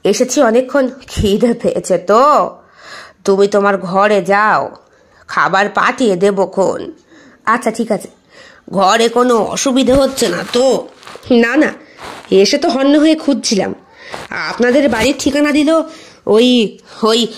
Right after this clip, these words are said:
নাপিত হারাধন তো, ওকে বলা আছে আমি একটা ভাড়াটে খুঁজছি, এই নিচতলাটা ভাড়া দেব।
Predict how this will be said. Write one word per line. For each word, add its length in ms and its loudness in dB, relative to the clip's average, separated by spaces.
নাপিত 460 -2
হারাধন 640 -2
তো, 540 -2
ওকে 220 0
বলা 460 0
আছে 320 -10
আমি 240 -2
একটা 380 -2
ভাড়াটে 680 -2
খুঁজছি, 640 -4
এই 200 2
নিচতলাটা 840 0
ভাড়া 440 -2
দেব। 320 -2